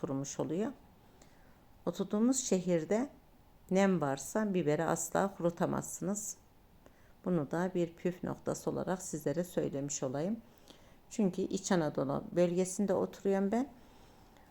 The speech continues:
Burada bile Ankara'da zor kuruyor biberler. Dışarıda binanın önünde olursa daha da tez kurur.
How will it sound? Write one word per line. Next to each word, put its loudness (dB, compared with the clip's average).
Burada 4
bile 0
Ankara'da 2
zor 6
kuruyor -2
biberler. 0
Dışarıda 4
binanın 4
önünde 2
olursa 0
daha 0
da 0
tez 0
kurur. -6